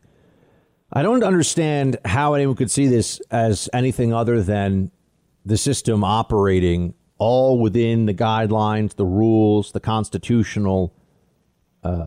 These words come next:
constitutional limitations and demands here.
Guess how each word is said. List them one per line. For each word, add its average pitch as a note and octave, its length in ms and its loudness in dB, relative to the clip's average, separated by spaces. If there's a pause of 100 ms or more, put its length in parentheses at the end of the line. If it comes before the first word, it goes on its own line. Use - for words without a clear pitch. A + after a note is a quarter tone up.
constitutional G2+ 1000 -4 (1300)
limitations B2 760 0
and G#2 120 2
demands C3 500 -2
here. - 240 -14